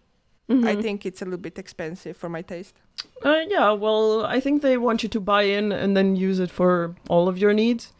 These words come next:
Speaker 2: Also, it's been
Speaker 1: Probably.
Speaker 2: here for quite a long time, so they,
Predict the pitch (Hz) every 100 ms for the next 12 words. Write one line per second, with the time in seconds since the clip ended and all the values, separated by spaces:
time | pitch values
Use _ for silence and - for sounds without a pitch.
0 | _ _ _ _ _ _ _ _ _ _
1 | _ _ _ _ _ _ _ _ - -
2 | - 202 202 208 196 196 233 190 185 196
3 | 190 180 170 180 - 180 170 175 180 175
4 | 170 170 175 - 170 170 180 185 160 160
5 | 156 160 160